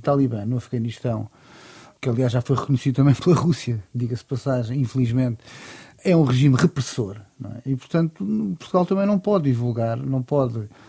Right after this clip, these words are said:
estes dados não podem estar disponíveis para que os talibãs recolham informação sobre as pessoas que estão cá e que exerçam violência sobre os seus familiares lá. O mesmo para, para os sírios, o mesmo para os eritreus,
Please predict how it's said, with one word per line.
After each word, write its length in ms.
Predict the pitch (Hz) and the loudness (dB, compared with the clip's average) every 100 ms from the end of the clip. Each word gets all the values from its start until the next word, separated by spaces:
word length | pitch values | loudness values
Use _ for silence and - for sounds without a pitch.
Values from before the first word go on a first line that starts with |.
| _ | _
estes 380 | - 160 120 - | -6 -2 -2 0
dados 240 | 131 135 131 | 2 2 2
não 120 | 156 | 2
podem 220 | 151 147 | 2 0
estar 180 | 143 156 | 0 -2
disponíveis 680 | 147 - 160 160 170 180 - - - - | -4 -4 0 0 0 -6 -10 -20 -20 -2
para 400 | 175 175 180 196 | 4 4 4 0
que 140 | - | -2
os 120 | 190 - | -6 0
talibãs 580 | 190 185 180 190 196 | 2 2 2 0 -2
recolham 460 | - - - 180 185 | -6 -10 -2 0 0
informação 400 | 165 185 175 185 | -2 -2 -4 -4
sobre 180 | 175 185 | -2 -4
as 60 | |
pessoas 220 | - 196 - | -4 -8 -8
que 80 | |
estão 220 | - - 190 | -10 -6 -6
cá 300 | 185 185 208 - - - | -4 -8 -8 -18 -20 -8
e 100 | 196 | -4
que 80 | 170 | 0
exerçam 340 | 180 190 139 131 | 2 2 2 2
violência 480 | 135 139 160 151 | 4 2 0 -2
sobre 220 | 180 - 175 | -6 -4 -4
os 60 | |
seus 140 | 202 180 | -6 -6
familiares 500 | 190 185 180 180 175 | -4 -2 -2 -4 -4
lá. 260 | 196 143 - - - - | -4 -6 -10 -20 -20 -4
O 100 | 151 | 4
mesmo 360 | 143 135 120 123 | 8 8 8 2
para, 380 | 127 123 123 | 2 2 2
para 160 | 117 123 | 0 -2
os 140 | 110 | -4
sírios, 520 | - 175 208 233 214 - | 0 2 2 0 -2 0
o 40 | |
mesmo 320 | 147 131 135 | 2 4 2
para 160 | 123 131 | 2 0
os 140 | 120 | 2
eritreus, 640 | 123 123 139 160 226 226 | 0 0 2 2 2 0